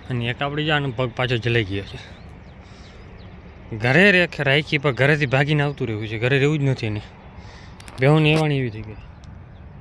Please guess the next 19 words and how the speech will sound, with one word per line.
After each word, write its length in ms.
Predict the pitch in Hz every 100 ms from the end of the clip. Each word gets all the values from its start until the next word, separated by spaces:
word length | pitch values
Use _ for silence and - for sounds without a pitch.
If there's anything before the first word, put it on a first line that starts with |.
| - - - 131
જય 160 | 147 190
માતા 280 | 180 180
મિત્રો, 240 | 165 151 135
કેમ 260 | 131 165
છો 100 | 135
બધા? 200 | 117 127
મજામાં? 360 | 123 139 156 170 - - - - - - - - -
આપણે 180 | 156 151
પણ 120 | 156
મજામાં 440 | 151 160 170 170
જ 80 | 156
છીએ. 140 | 180 160 - - - - - - - - - - 127
નાગલ 320 | 135 135 135
આપણી 180 | 131 127
પેડિયા 280 | 143 156
ખાવા 180 | 151 160
વગરી 300 | 160 156 175
ગઈ 180 | 170 180 - - -
બાવડામાં. 440 | 165 165 165 160